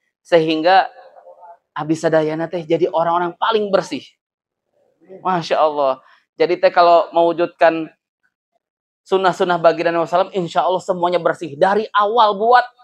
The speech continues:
sampai kemudian tadi guru abdi sadayana saya mengutarakan kalau pengen jadi orang yang soleh dari awal buatnya udah harus soleh. Kudu beres, kudu bersih heula.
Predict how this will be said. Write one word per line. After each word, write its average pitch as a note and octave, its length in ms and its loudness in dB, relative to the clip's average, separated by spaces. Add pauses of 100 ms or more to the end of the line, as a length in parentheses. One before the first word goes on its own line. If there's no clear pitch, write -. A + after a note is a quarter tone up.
sampai F#3+ 400 -8
kemudian F3 560 -2
tadi F3+ 320 -2 (400)
guru E3 240 2
abdi E3 160 0
sadayana E3+ 480 2 (800)
saya F3 320 2
mengutarakan F3 720 0
kalau F#3+ 160 4
pengen F#3 320 -4
jadi F#3 160 0
orang F#3 320 2
yang F3 60 -10
soleh G#3+ 260 2
dari F#3+ 240 2
awal F#3+ 320 2
buatnya G3 480 2
udah G#3 160 0
harus G3 240 -2
soleh. A3+ 320 -2 (880)
Kudu G3+ 160 2
beres, A3 320 2
kudu F#3+ 160 -6
bersih G3 320 -2
heula. G#3 240 2